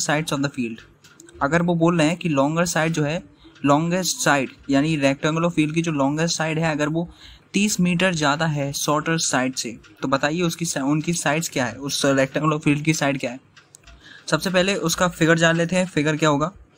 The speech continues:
एक फिगर बना के देख लेते हैं। एक, अ, रेक्टेंगुलर फील्ड है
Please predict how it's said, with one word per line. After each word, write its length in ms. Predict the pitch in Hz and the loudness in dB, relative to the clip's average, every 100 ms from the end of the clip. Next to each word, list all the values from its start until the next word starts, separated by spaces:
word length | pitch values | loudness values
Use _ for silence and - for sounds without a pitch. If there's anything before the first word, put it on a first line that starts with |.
| - | -6
एक 100 | 135 | -2
फिगर 240 | 151 151 | 2 2
बना 240 | 143 135 135 | 4 4 4
के 60 | |
देख 180 | 147 135 | 2 0
लेते 180 | 143 151 | 0 -2
हैं। 120 | 165 - _ _ - - - - | -4 -8 _ _ -20 -20 -20 -2
एक, 180 | 151 160 | 0 0
अ, 720 | - 120 135 135 135 123 123 | -4 -2 0 2 0 -2 -2
रेक्टेंगुलर 480 | 127 131 143 147 160 | -2 0 -2 0 -2
फील्ड 300 | 151 139 | -2 -2
है 100 | 143 | -2